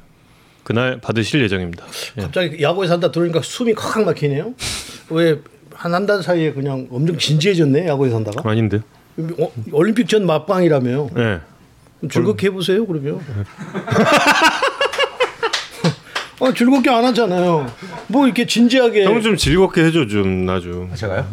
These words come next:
Speaker 1: 예, 형, 형이 즐겁게 해줘.
Speaker 3: 이 구역의 개그 담당은 원래 정우영 캐스터잖아.
Speaker 1: 개그는 좀, 그, 위원님은, 네, 코드가 안 맞으니까.
Speaker 2: 토크는 내가 항상 이야기하잖아요.
Speaker 3: 아니, 사실
Speaker 2: 제가
Speaker 3: 저희가 지금 이야기하려고 했던 게 약간
Speaker 2: 네.
Speaker 3: 그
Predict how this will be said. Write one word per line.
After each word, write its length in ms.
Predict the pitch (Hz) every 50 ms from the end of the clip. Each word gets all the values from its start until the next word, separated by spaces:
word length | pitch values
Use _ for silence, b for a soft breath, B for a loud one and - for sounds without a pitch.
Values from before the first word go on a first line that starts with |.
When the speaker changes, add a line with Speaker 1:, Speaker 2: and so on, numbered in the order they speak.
| - -
Speaker 1:
예, 40 | 101 95 95 95 101
형, 220 | 101 110 113 117 120
형이 220 | 127 151 170 175 151
즐겁게 360 | - 110 101 104 98 - 104
해줘. 220 | 95 92 95 90 - - - -
Speaker 3:
이 80 | - 156
구역의 340 | 156 175 202 190 170 165 131
개그 200 | 127 151 160 160
담당은 460 | 151 139 131 127 135 127 127 127 117
원래 160 | 107 110 113 120
정우영 280 | 95 127 131 151 175 156
캐스터잖아. 500 | 160 - - 143 117 104 101 92 98 110 117 113 - - - - - B B B B B B B B B B B B B B B B B
Speaker 1:
개그는 760 | - - - 107 110 135 139 139 185 240 247 269 254 226 202 165
좀, 360 | 147 147 139 123 113 104 95 - - -
그, 260 | - 117 107 107 107 101 - - - - -
위원님은, 600 | - 120 127 135 131 127 120 117 110 104 104 101 - - -
네, 120 | 104 101 95
코드가 300 | - - 196 185 175 165
안 100 | 117 98
맞으니까. 680 | 101 104 104 95 92 92 87 - - 92 90 92 90 80 73 B B B B B B B B B B B
Speaker 2:
토크는 340 | - 226 233 226 226 220 185
내가 160 | 170 170 165
항상 260 | 160 180 180 202 175
이야기하잖아요. 960 | 151 156 160 143 139 139 143 147 143 131 107 104 98 101 107 117 120 113 107 104 - _ _ _ _ _ _ - -
Speaker 3:
아니, 100 | 110 113
사실 220 | 143 175 190 196
Speaker 2:
제가 60 | 151 170 180
Speaker 3:
저희가 160 | 180 170 160 131
지금 180 | - 147 143 131
이야기하려고 460 | 117 131 139 156 175 175 180 160 156
했던 240 | 151 - 147 139 135
게 100 | 131 127
약간 320 | 113 - 127 120 120 117 104
Speaker 2:
네. 60 | 95 -
Speaker 3:
그 340 | - - 101 95 90 90 82